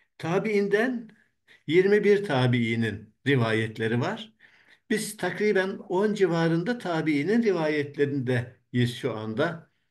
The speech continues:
Yani on tanesini okuduk, kalan, evet,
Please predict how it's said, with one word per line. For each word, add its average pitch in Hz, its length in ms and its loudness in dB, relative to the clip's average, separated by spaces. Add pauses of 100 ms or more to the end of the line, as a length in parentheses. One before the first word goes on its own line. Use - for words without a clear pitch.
(120)
Yani 131 460 0 (380)
on 165 180 -2
tanesini 143 480 0
okuduk, 170 400 -2
kalan, 180 540 -4 (100)
evet, 127 400 0